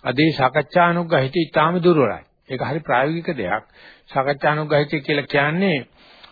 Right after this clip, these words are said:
සාකච්ඡානුග්‍රහිතය කියලා කියන්නේ මුළු කයම ව්‍යායාම කරන ව්‍යායාමයක්. මුළු ලෝකෙම තියෙන්නේ එහෙම ව්‍යායාම දෙක තුනයි. අස්සෙ උපදින කොටයි, පීනන කොටයි, පුවක් ගහක් නගින කොටයි. ඇඟේ තියෙන හැම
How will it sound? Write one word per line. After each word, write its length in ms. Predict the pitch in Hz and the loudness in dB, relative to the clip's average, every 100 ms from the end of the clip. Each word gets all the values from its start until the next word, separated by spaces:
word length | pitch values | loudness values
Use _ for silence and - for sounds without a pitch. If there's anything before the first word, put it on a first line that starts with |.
| - 139 | -18 -10
සාකච්ඡානුග්‍රහිතය 920 | - 131 143 139 143 147 143 143 139 | -4 -2 -2 -2 -4 0 0 0 -4
කියලා 240 | 143 139 | -4 -4
කියන්නේ 640 | - 135 143 190 180 120 _ _ - - - | -2 0 0 2 0 -2 _ _ -20 -20 -12
මුළු 320 | 127 147 175 | -4 -2 -2
කයම 420 | - 139 147 160 190 180 110 | 2 4 4 4 2 0 -2
ව්‍යායාම 480 | 147 147 151 147 147 | 2 4 6 2 0
කරන 220 | 139 147 | -4 -4
ව්‍යායාමයක්. 640 | 160 117 95 87 - - 71 _ - - _ _ _ - | -4 -4 -4 -8 -14 -18 -20 _ -20 -20 _ _ _ -6
මුළු 120 | 131 | -2
ලෝකෙම 320 | 127 131 151 143 | 0 0 -2 -4
තියෙන්නේ 380 | 131 135 151 139 | -2 -2 0 0
එහෙම 140 | 135 | -2
ව්‍යායාම 440 | 135 131 127 135 147 | -2 2 2 2 0
දෙක 220 | 143 131 | -2 -2
තුනයි. 360 | 120 113 120 143 | -4 -4 -2 -2
අස්සෙ 220 | 113 143 | -2 -2
උපදින 340 | 135 139 135 | 0 0 -2
කොටයි, 300 | 120 107 123 143 | -4 -2 -2 -2
පීනන 420 | 131 127 143 143 | -6 -4 -4 -4
කොටයි, 300 | 147 120 131 | -4 -2 -2
පුවක් 260 | 139 143 131 | 0 0 2
ගහක් 240 | 139 131 | 0 -2
නගින 280 | 147 143 147 | -6 -6 -2
කොටයි. 420 | 156 131 98 131 - - - - | -2 -2 -4 -6 -12 -20 -18 -10
ඇඟේ 300 | 135 139 147 | -2 -2 0
තියෙන 200 | 160 165 | 0 0
හැම 220 | 123 | 0